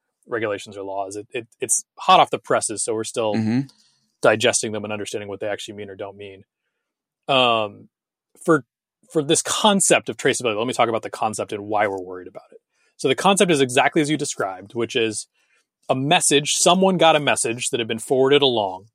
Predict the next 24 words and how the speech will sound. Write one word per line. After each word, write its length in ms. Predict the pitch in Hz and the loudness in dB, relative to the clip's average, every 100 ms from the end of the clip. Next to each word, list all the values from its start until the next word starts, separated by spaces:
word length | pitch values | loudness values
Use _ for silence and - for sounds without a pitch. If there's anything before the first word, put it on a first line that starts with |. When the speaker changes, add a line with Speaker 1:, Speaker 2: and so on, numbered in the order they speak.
| _ _ _ - _ _ _ - | _ _ _ -20 _ _ _ -6
Speaker 1:
uh, 360 | 123 113 113 - | 0 0 0 -2
and 200 | 131 123 | -4 2
they 100 | 139 | 4
would 160 | 151 | 4
like, 480 | 135 131 131 135 - _ _ _ _ _ _ _ - | 4 4 4 2 -12 _ _ _ _ _ _ _ -8
uh, 480 | 120 110 107 110 113 | -4 0 0 -2 -4
this 120 | 113 | -6
is 60 | 120 | -2
coming 180 | 139 135 | -2 0
from 80 | 127 | 0
India, 180 | 120 | 0
it's 100 | 117 | -2
coming 180 | - 123 | -2 -4
from 40 | 123 | -4
Brazil, 340 | 117 113 107 | -4 -2 0
they 80 | 117 | 0
would 120 | 127 | 2
like 200 | 131 165 | 4 4
to 100 | - | 2
know 140 | 151 131 | 2 2
where 260 | 123 143 | 4 6
did 120 | 139 | 6
it 60 | 110 | 2
start, 320 | - - 90 | -8 -6 -8